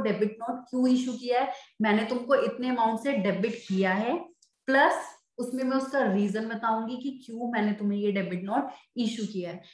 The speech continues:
यानी कि डेबिट नोट इशू करने के कई सारे रीजन हो सकते हैं। मैंने यहाँ पर तुम्हें तीन रीजन बता दिए, परचेजर के पॉइंट of view से भी और सेलर के पॉइंट of view से भी।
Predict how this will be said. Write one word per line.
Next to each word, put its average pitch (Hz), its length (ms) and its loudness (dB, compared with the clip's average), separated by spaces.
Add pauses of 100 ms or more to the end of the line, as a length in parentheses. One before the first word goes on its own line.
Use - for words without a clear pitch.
(100)
यानी 262 160 4
कि 330 200 2
डेबिट 226 420 2
नोट 269 420 4
इशू 262 200 -8
करने 254 280 2
के 285 140 -4 (100)
कई 240 200 4
सारे 240 340 2
रीजन 220 320 -2
हो 202 100 0
सकते 190 280 -8
हैं। 226 120 -2
मैंने 220 180 0
यहाँ 226 140 0
पर 220 140 -2
तुम्हें 240 260 -4
तीन 233 300 -4
रीजन 208 320 2
बता 185 260 0
दिए, 185 220 0 (100)
परचेजर 190 500 2
के 233 140 2
पॉइंट 214 280 0
of 220 100 0
view 214 160 -4
से 214 180 0
भी 233 160 -2
और 220 360 2
सेलर 170 420 2
के 180 100 -8
पॉइंट 160 300 -6
of 160 80 -10
view 160 160 -8
से - 160 -16
भी। - 140 -20